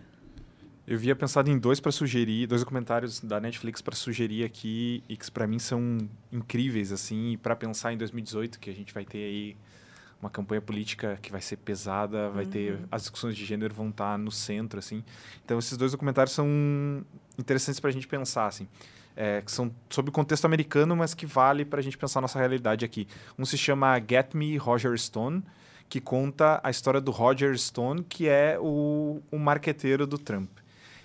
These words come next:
Speaker 1: E o cara, ele é, assim, ele é a definição de um cara babaca e,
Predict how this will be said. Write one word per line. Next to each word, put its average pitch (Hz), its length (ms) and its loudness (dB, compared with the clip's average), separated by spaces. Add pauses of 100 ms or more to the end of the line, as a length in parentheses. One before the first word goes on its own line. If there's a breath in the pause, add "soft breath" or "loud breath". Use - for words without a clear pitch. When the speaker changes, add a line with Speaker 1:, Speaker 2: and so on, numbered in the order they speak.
(140 loud breath)
Speaker 1:
E 165 100 4
o 175 60 6
cara, 165 580 8
ele 208 360 4
é, 196 360 10 (260 loud breath)
assim, 170 680 4 (340)
ele 175 380 2
é 165 920 6
a 135 220 6
definição 175 1400 4
de 143 440 -4
um 156 140 0
cara 139 380 4
babaca 135 720 4 (760 loud breath)
e, 139 1000 2